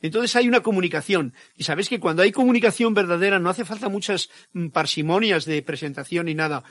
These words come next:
Uno se expresa de corazón a corazón. Eso es el catarismo al que yo me refiero.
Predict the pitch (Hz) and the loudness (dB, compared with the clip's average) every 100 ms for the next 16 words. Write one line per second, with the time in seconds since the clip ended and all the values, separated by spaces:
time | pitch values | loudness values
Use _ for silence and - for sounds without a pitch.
0 | _ 180 185 175 - 139 127 - 196 214 | _ -6 -4 -4 -6 -8 -12 -6 -6 -4
1 | 214 151 131 123 123 151 147 135 147 139 | -6 -8 -10 -14 -10 -8 -6 -8 -10 -10
2 | 156 123 - _ _ 170 165 - 151 165 | -12 -12 -14 _ _ -4 -2 -4 -2 0
3 | 185 - - - _ _ _ 143 131 139 | 0 -2 -10 -16 _ _ _ -10 -10 -14
4 | 135 131 160 156 - 151 160 - _ - | -12 -8 -6 -6 -6 -8 -8 -12 _ -16
5 | 131 - 127 139 143 135 - 156 - - | -16 -14 -10 -8 -8 -10 -12 -10 -10 -12
6 | 92 | -18